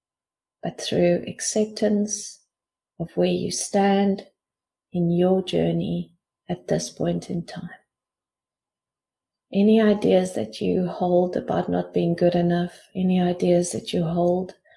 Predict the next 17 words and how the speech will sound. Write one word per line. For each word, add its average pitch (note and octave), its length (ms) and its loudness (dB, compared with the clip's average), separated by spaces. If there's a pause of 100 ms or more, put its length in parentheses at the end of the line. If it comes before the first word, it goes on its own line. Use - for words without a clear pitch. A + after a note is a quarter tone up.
(580)
about - 180 0
not - 220 -4
being G3 180 -2
smart G#3 540 2
enough, F#3+ 400 2 (1120)
about D#3+ 180 -4
not F3+ 440 0
being E3+ 340 2
enough, E3 580 0 (1000)
I G3 60 -2
invite F#3+ 480 2
you G#3 80 4
now F3+ 380 2
to F3+ 520 -2 (320)
hand F3+ 260 0
that F3+ 140 -4
over. F#3+ 640 -4